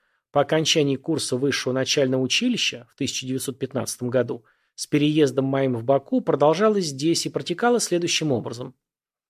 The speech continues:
Приехав в Баку, я поступаю здесь в среднее механико-строительное училище, где обучаюсь четыре года. В тысяча девятьсот девятнадцатом году я окончил курс в училище, а в тысяча девятьсот двадцатом году с преобразованием технического училища в политехнический институт поступаю в последний.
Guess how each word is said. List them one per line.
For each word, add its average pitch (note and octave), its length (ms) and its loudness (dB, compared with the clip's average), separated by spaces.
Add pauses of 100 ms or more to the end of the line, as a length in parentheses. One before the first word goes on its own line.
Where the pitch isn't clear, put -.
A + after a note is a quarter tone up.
(140)
Приехав A#3+ 380 4
в C#3+ 100 -2
Баку, D3+ 400 2
я G3+ 140 4
поступаю F#3+ 560 -2
здесь D3+ 240 -2
в - 60 -2
среднее F3+ 420 -2
механико-строительное E3 1080 0
училище, - 640 -2 (360)
где F#3+ 240 2
обучаюсь F3 480 2
четыре C3 360 -2
года. C#3 420 -4 (520)
В - 80 -20
тысяча C#3 380 -2
девятьсот C3 400 0
девятнадцатом C3 680 -2
году C3 300 2
я C3 180 6
окончил B2+ 460 0
курс C3+ 320 -6
в C#3 60 -4
училище, C3+ 680 -4 (340)
а D3 120 0
в - 40 -18
тысяча A3 380 -2
девятьсот F#3+ 340 -2
двадцатом F#3+ 560 0
году B2+ 240 2
с - 80 -6
преобразованием C3+ 840 2
технического C3 640 -6
училища C3 500 -2
в - 80 -20
политехнический C3+ 800 -4
институт E3+ 440 -4
поступаю G3 520 -2
в - 60 -12
последний. D3 640 -4